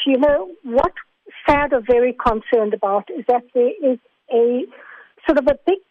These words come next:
concentration at Christmas time. What we need to do, it needs to be like this all year.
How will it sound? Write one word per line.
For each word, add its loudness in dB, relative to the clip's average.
concentration -2
at -2
Christmas -4
time. -6
What 0
we 2
need 0
to 0
do, 0
it -2
needs 0
to 0
be 0
like 0
this -2
all 2
year. -2